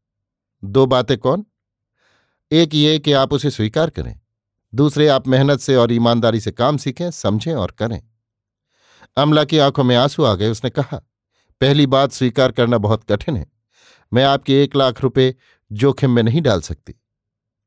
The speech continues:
रही दूसरी बात, सो क्या आप मेरी ईमानदारी पर शक करते हैं?" "ये बात नहीं अमला," नवीन ने अमला के दर्द को समझकर कहा।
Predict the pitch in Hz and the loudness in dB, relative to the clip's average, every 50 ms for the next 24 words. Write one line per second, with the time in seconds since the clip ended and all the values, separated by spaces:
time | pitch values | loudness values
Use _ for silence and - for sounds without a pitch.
0 | _ _ - 120 127 127 127 113 104 117 127 123 - 156 151 135 131 90 67 - | _ _ -2 0 2 2 2 0 0 -2 -2 -2 -2 -4 -2 0 -2 -2 -2 -4
1 | _ _ _ _ _ _ _ _ _ _ _ _ _ _ - - 151 139 151 151 | _ _ _ _ _ _ _ _ _ _ _ _ _ _ -4 -2 -2 0 2 2
2 | 147 143 131 139 139 139 131 131 131 135 139 131 135 131 135 127 139 - - 123 | 2 2 0 0 0 2 2 2 2 2 2 2 2 2 2 0 0 0 -2 -4
3 | 113 - - 135 - _ - 170 151 - 170 147 98 87 - _ _ _ _ _ | -4 -4 -6 -6 -6 _ -4 -4 -4 -4 -6 -6 -6 -8 -10 _ _ _ _ _
4 | _ _ _ _ _ _ _ _ _ _ _ _ _ _ _ _ _ - 131 147 | _ _ _ _ _ _ _ _ _ _ _ _ _ _ _ _ _ -4 -2 0
5 | 151 131 131 131 131 - 127 127 139 147 139 101 92 107 120 110 - _ _ _ | 0 2 0 0 0 0 0 2 2 2 2 0 0 -2 -4 -6 -8 _ _ _
6 | _ _ _ _ _ _ _ _ _ _ - - 147 147 151 156 156 151 151 143 | _ _ _ _ _ _ _ _ _ _ -4 -2 0 2 2 2 2 4 2 2
7 | 139 143 147 143 123 - 123 117 139 143 131 123 131 - 120 - 120 113 135 - | 2 2 2 0 0 -2 -2 0 0 0 0 0 -2 -4 -2 -2 -2 -2 -2 -4
8 | - 147 110 - 82 69 58 | -4 -6 -8 -6 -8 -12 -12